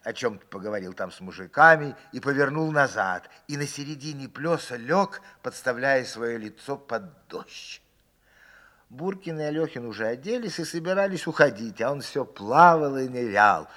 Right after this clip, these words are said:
«Ах, Боже мой!» — говорил. «Ах, Господи помилуй! Будет вам!» — крикнул ему Буркин.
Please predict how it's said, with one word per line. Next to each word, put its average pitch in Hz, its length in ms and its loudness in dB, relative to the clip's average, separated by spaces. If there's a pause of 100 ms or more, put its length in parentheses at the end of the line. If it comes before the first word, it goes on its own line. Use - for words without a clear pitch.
(540)
«Ах, 127 480 0
Боже 92 460 -8
мой!» — 78 260 -16
говорил. - 280 -18 (500)
«Ах, 139 460 4
Господи 95 800 -6
помилуй! 101 600 -6 (220)
Будет 202 800 6
вам!» — 143 600 10
крикнул 95 520 -10
ему 87 280 -14
Буркин. 135 460 -20